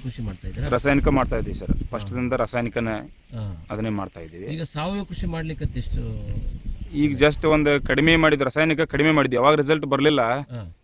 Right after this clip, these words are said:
Speaker 2: ಅದನ್ನ ಸ್ವಲ್ಪ ಕಡಿಮೆ ಮಾಡಿದ್ದೀವಿ. ಎರಡು ವರ್ಷ ಆಯ್ತು.
Speaker 1: ಓಕೆ.
Speaker 2: ಮುಂದೆ ನಿಮ್ಮ ಕಾರ್ಯಕ್ರಮ ನೋಡಿದ ನಂತರ ಅಂತೂ ಕಂಪ್ಲೀಟ್ ಬಂದ್ ಮಾಡಿದ್ದೀವಿ ಸರ್ ಅದನ್ನ.
Speaker 1: ರಾಸಾಯನಿಕ ಬಂದ್ ಮಾಡಿದ್ದೀವಿ.
Speaker 2: ಬಂದ್ ಮಾಡಿದ್ದೀವಿ.
Speaker 1: ಓಕೆ.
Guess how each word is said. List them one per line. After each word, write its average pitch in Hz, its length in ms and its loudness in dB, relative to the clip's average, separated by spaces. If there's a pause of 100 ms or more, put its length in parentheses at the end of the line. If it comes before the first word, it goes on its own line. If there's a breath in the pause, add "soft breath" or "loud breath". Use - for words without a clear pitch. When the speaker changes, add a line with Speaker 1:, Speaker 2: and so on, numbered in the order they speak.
Speaker 2:
ಅದನ್ನ 123 220 -2
ಸ್ವಲ್ಪ 127 280 -4
ಕಡಿಮೆ 123 300 0
ಮಾಡಿದ್ದೀವಿ. 110 420 0
ಎರಡು 113 220 2
ವರ್ಷ 110 200 0
ಆಯ್ತು. 104 420 -6
Speaker 1:
ಓಕೆ. - 560 -16 (120)
Speaker 2:
ಮುಂದೆ 135 420 4
ನಿಮ್ಮ 160 280 4
ಕಾರ್ಯಕ್ರಮ 156 440 2
ನೋಡಿದ 151 240 2
ನಂತರ 147 240 0
ಅಂತೂ 151 200 -2
ಕಂಪ್ಲೀಟ್ 156 420 2
ಬಂದ್ 135 260 2
ಮಾಡಿದ್ದೀವಿ 107 340 -2
ಸರ್ - 140 -20
ಅದನ್ನ. - 520 -20
Speaker 1:
ರಾಸಾಯನಿಕ 135 340 -8
ಬಂದ್ 113 280 -6
ಮಾಡಿದ್ದೀವಿ. 104 240 -6
Speaker 2:
ಬಂದ್ 117 180 2
ಮಾಡಿದ್ದೀವಿ. 92 480 -4
Speaker 1:
ಓಕೆ. 92 640 -16